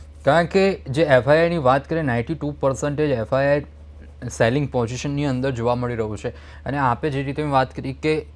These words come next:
ઇન્ટરનલી આપણું સ્ટ્રક્ચર સ્ટ્રોંગ જોવા મળી રહ્યું છે, સારા પોઝિટિવ ન્યૂઝ છે,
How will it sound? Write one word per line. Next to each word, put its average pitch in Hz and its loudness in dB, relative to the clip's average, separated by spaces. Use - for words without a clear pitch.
ઇન્ટરનલી 156 0
આપણું 147 0
સ્ટ્રક્ચર - -2
સ્ટ્રોંગ 147 -4
જોવા 139 2
મળી 135 -2
રહ્યું 123 -4
છે, 143 -8
સારા 127 0
પોઝિટિવ 123 -4
ન્યૂઝ 117 -4
છે, - -2